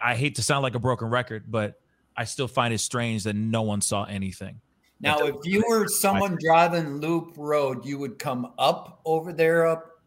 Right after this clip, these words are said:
Speaker 2: up the mountain on the right. You'd come across below the mountain, and then you'd loop right down past Whispering Oaks. So first you'd go by Pack Creek, then you'd go by Warner Lake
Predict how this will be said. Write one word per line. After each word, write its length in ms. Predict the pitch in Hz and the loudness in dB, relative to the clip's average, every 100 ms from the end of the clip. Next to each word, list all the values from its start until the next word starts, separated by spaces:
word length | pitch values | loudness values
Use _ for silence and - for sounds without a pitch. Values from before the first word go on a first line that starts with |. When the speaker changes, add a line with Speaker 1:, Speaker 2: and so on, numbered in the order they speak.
| - | -4
Speaker 2:
up 240 | 151 151 - | -4 -4 -8
the 80 | |
mountain 440 | 165 156 165 165 170 | -4 -2 -2 -4 -4
on 160 | 156 | -4
the 80 | 160 | -6
right. 400 | 147 143 143 151 | 0 2 2 0
You'd 260 | 135 131 107 | -10 -12 -10
come 240 | 147 135 | -10 -8
across 640 | 123 - 135 135 165 170 160 | -10 -10 2 4 4 2 -4
below 500 | 151 135 135 143 170 | -6 0 2 4 2
the 140 | 185 180 | 2 0
mountain, 680 | 170 151 147 - 147 156 _ _ _ | 0 0 -2 -4 -12 -14 _ _ _
and 120 | 127 | -8
then 200 | 131 127 | -4 -4
you'd 140 | 127 117 | -4 -4
loop 240 | 131 - | -4 -4
right 280 | 123 135 143 147 | 0 0 0 -2
down 340 | 147 147 139 | -2 -2 -6
past 460 | - 139 135 131 - 120 | -4 -2 0 -4 -10 -10
Whispering 760 | 131 127 - 139 139 135 131 _ _ _ _ _ _ - | -8 -8 -10 -10 -8 -8 -12 _ _ _ _ _ _ 4
Oaks. 400 | 151 120 - - | 6 6 2 -2
So 320 | 143 131 120 | 0 -2 -2
first 360 | 143 160 175 - | 0 0 0 -4
you'd 120 | 180 | -4
go 200 | 185 175 | 0 2
by 200 | 175 175 | 6 4
Pack 580 | 175 - 170 151 165 - | 4 0 4 4 2 -8
Creek, 580 | - 156 147 147 - _ _ _ _ 120 | -6 0 0 0 -14 _ _ _ _ -4
then 180 | 127 | -2
you'd 260 | 143 147 120 _ - | -2 -4 -6 _ -2
go 160 | 156 156 | 2 4
by 240 | 160 160 | 6 6
Warner 640 | 139 135 139 147 156 151 147 | 4 2 4 2 2 -2 0
Lake 500 | 147 151 147 - | 0 0 -2 -20